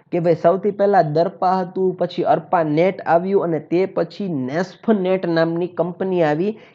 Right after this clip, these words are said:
કે જે થોડું ઘણું રિસર્ચમાં આગળ આવી ગઈ, પરંતુ કોઈ પણ વખત કોઈ વસ્તુ બને છે તો તે કોઈ પ્રકારના આધારોના આધારે બનતી હોય છે કે ભાઈ હવે આમાં શું, હવે આમાં શું, હવે આમાં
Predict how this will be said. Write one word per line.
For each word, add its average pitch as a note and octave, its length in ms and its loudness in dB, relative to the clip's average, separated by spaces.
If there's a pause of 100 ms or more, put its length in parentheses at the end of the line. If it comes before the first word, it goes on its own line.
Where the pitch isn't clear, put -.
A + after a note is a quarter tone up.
કે F3 100 2
જે E3+ 160 2
થોડું G3 360 6
ઘણું E3+ 240 2
રિસર્ચમાં D#3 560 -2
આગળ D3 260 0
આવી G3 320 4
ગઈ, C3+ 260 0 (220)
પરંતુ E3+ 360 0
કોઈ F#3+ 320 2
પણ G3 240 -2
વખત E3+ 540 0
કોઈ F3 160 0
વસ્તુ D#3 380 2
બને G#3+ 320 4
છે C#3+ 360 0 (180)
તો E3 120 2
તે F3+ 300 2
કોઈ F#3 260 -2
પ્રકારના D#3+ 680 0
આધારોના E3+ 720 0
આધારે D3+ 320 2
બનતી C#3+ 360 -4
હોય B2+ 180 -4
છે B2+ 180 -8
કે A#2+ 100 -10
ભાઈ A#2+ 160 -6
હવે C#3 280 -2
આમાં F3 260 -2
શું, F3+ 380 -4
હવે D#3 180 4
આમાં D#3 220 0
શું, F3 280 -4
હવે C#3 200 0
આમાં D#3 320 2